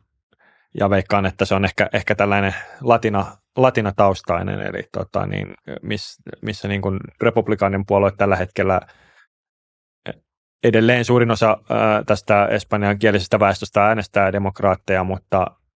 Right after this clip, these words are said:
republikaanien su-, suosio on siellä nousemassa, ja uskon, että Trump niin kuin hyödyntää tätä ja, ja ymmärtää myös sen, että niin kuin, ää, tän ny-, nykyaikana niin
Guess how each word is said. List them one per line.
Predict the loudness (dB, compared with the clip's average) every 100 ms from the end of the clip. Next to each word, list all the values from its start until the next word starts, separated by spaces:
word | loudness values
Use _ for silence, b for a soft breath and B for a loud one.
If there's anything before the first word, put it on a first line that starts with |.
| -10
republikaanien | -4 -2 0 0 0 0 -2
su-, | -2 -6 -6 2
suosio | 2 2 0
on |
siellä | 2 4
nousemassa, | 4 4 2 -2 -2 -2
ja |
uskon, | -2 -4 -6
että | -6 -2
Trump | -2 -2
niin | -4 -2
kuin | -4 -6 b b b b 2
hyödyntää | 2 4 2 2 2 -2 _ _ _ _
tätä | 0 2 2
ja, | 2 2 0 -2 -2
ja | 0 0
ymmärtää | 0 0 0 0 0
myös | 0 0
sen, | 0 0 -2
että | -4 -4
niin | -4 -6
kuin, | -4 -4 -4 _ _ _ _ _ _ _ _ _ _ _ _ -4
ää, | -4 -4 -6 -2
tän | 0 -2 -6
ny-, | -4 -4
nykyaikana | -2 0 4 4 2 0
niin | -2